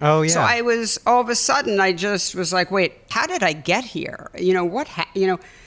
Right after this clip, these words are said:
Speaker 2: So, well, you know how you got there. You feel like you have to, but
Speaker 1: Right.
Speaker 2: for me, it just really became, I really, I'd gotten to the point where, to, if I'm being completely honest, I really,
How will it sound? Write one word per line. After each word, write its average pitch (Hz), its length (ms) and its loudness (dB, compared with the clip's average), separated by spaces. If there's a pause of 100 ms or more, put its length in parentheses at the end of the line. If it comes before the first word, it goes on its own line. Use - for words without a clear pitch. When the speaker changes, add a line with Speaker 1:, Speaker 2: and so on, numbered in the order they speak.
(160)
Speaker 2:
So, 226 360 2
well, 240 160 2
you 285 120 -4
know 294 140 -2
how 262 80 -2
you 175 140 2
got 165 260 0
there. 180 80 2
You 180 120 0
feel 190 220 0
like 190 180 0
you 165 80 2
have 190 340 -2
to, 160 240 -2
but 180 340 2
Speaker 1:
Right. 117 500 2
Speaker 2:
for 311 180 0
me, 370 220 6
it - 100 0
just - 320 0 (240)
really 226 340 0
became, 196 1040 2 (720)
I 269 80 2
really, 254 460 0
I'd 180 180 0
gotten 180 220 0
to - 80 -10
the 175 80 -6
point 165 280 -2
where, 165 140 0
to, 156 260 -8
if - 160 -6
I'm 170 120 2
being 160 200 -2
completely - 460 -4
honest, 160 400 0
I 165 60 0
really, 160 500 0